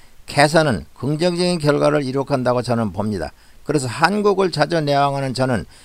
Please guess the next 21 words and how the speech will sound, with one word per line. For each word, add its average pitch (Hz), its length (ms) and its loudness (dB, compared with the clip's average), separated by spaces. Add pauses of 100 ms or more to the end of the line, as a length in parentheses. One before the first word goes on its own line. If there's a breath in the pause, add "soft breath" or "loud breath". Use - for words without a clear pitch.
(140 soft breath)
여기에서 143 440 2
우선 147 340 2 (260 soft breath)
두 147 260 -2
가지의 185 380 4
개선이 131 460 0 (200)
한국에서 147 560 -2
실시되었으면 135 760 -2
좋겠다는 151 520 -4
생각을 147 400 -4 (220 soft breath)
합니다. 110 380 -2 (720 soft breath)
우선 147 280 0
군복무 190 840 0
때문에 160 360 0
학업이 165 520 2
중단하는 151 560 0
현-, 135 220 -2
중단되는 151 640 0
현 160 240 2
제도는 127 420 0 (220 soft breath)
개선돼야 131 500 0
합니다. 92 300 -4